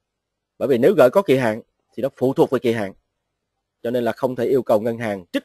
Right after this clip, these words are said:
tiền của mình sang B, sang tài khoản của B vào bất kỳ lúc nào. Như vậy khi giao dịch này mà thành công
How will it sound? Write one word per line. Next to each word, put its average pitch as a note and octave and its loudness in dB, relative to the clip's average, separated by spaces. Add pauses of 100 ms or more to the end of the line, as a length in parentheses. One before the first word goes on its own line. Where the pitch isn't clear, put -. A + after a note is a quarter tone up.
(140)
tiền A2 0
của B2+ -8
mình G#2 -4
sang A2 -8
B, A2+ -6 (440)
sang A2+ -6
tài G#2 -12
khoản F#2+ -6
của B2 -6
B A#2+ -2 (260)
vào F#2+ -6
bất C3 -6
kỳ G2 -10
lúc G2+ -14
nào. G#2 -14 (2000)
Như E3+ -6
vậy D3 6
khi F3+ -4
giao E3 6
dịch D#3 0
này C#3 2
mà B2+ -4
thành B2+ -6
công D3+ 4